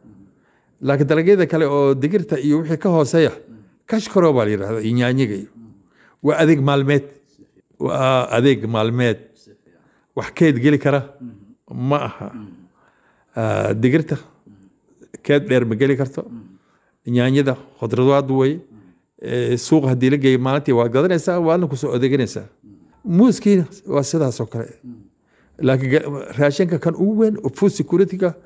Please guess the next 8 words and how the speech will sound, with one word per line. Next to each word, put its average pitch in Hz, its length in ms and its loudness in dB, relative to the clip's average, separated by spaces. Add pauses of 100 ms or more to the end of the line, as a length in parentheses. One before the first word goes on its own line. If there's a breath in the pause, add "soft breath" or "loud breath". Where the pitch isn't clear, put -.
(320 soft breath)
oo 139 120 0
dadka 185 440 0
iyo 143 180 4
dunyada 165 480 2
anfacaya 160 560 0
iyo 135 160 -2
bini'aadamka 156 720 -2
kaydka 180 360 0